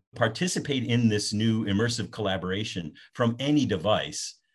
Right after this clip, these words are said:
is a key part of, of what, uh, what our goals were with Mesh.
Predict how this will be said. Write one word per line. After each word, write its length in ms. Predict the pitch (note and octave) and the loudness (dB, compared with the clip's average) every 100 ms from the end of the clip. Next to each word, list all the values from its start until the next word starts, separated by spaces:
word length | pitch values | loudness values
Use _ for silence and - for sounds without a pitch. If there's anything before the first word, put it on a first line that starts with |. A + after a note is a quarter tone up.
| _ _ _ - | _ _ _ -10
is 360 | G#2 G2+ F#2+ | -4 0 0
a 80 | F#2+ | 0
key 300 | - - A2+ | -2 -2 -2
part 300 | - A2+ G2 | 2 2 4
of, 200 | F2+ - | 2 -4
of 220 | F2+ D#2 D#2+ | -8 -6 -4
what, 300 | E2+ - F2 | -6 -4 -6
uh, 120 | D2+ | -4
what 140 | E2+ E2+ | -2 -2
our 100 | E2 | -2
goals 260 | F2 E2+ | -4 -4
were 160 | F#2 A2 | -2 -4
with 200 | D2+ - | -6 -12
Mesh. 340 | A1 - - | -18 -18 -20